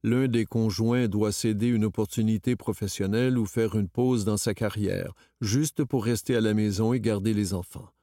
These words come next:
Ce sacrifice forcé ralentit l'autonomie financière des nouveaux arrivants et prive l'économie provinciale de talents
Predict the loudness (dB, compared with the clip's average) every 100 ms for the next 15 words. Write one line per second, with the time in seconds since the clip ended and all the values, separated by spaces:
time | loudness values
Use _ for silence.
0 | _ _ _ _ _ _ _ -2 0 2
1 | 0 0 0 0 -2 -2 -2 0 0 -2
2 | 0 0 0 2 0 -2 -2 0 0 0
3 | 2 2 0 0 0 0 0 0 0 2
4 | 2 2 2 2 0 0 0 -2 -2 -2
5 | -2 -2 0 0 0 0 2 2 2 0
6 | 0 0 0 0 0 0 0 -2 0 0
7 | 0 -2